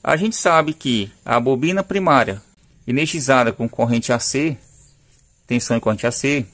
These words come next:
vai criar um campo magnético e vai induzir corrente no,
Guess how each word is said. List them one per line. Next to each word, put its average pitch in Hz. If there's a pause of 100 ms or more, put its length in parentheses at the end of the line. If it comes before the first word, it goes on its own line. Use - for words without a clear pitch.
vai 101
criar 117
um 117
campo -
magnético 120 (460)
e 110
vai 143
induzir 160
corrente 156
no, 170